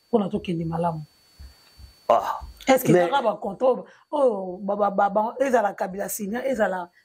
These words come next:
Speaker 1: Tshilombo signa, nyonso to wana, yango nde ezosala ke biso to, to se retrouve kaka na ba problème, to eza na eloko moko ezomanke biso pour na bonne gouvernance?
Speaker 2: Bon, eza eloko moko babengaka continuité de l'État.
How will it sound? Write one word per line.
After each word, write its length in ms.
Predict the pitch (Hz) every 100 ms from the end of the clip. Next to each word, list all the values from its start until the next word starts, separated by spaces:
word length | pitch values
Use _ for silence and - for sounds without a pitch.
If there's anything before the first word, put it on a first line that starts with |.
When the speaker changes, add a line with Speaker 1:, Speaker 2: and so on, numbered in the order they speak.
| _
Speaker 1:
Tshilombo 380 | 269 247 196 202
signa, 280 | - 214 220
nyonso 260 | 247 226
to 120 | -
wana, 360 | 240 240 254 254 _ _ -
yango 300 | 190 214 262
nde 100 | 254
ezosala 500 | 226 247 277 240 196
ke 320 | - 202 202 _ _ 226
biso 260 | 247 254
to, 280 | 254 240 240
to 120 | 262
se 140 | 247 214
retrouve 260 | 180 185 190
kaka 160 | 208
na 60 | 240
ba 120 | 190
problème, 480 | 190 196 202 285 202
to 220 | 269 269 - _ -
eza 160 | 202
na 80 | 247
eloko 300 | 208 240 220
moko 280 | 208 226 202
ezomanke 460 | 190 214 185 180 220
biso 440 | 208 - 220 214 _ _
pour 140 | 226
na 240 | 196 180 180
bonne 240 | 196 214
gouvernance? 600 | 175 170 175 180 175 - _ _ _ _ _ _ _ _
Speaker 2:
Bon, 320 | 143 113 - -
eza 280 | 175 185 233
eloko 220 | 208 185
moko 260 | 175 190
babengaka 840 | 170 147 170 165 139 - 131 139 156 _ _ _ _ _
continuité 680 | 165 165 156 165 160 156 185
de 100 | 151
l'État. 480 | 127 123 - 123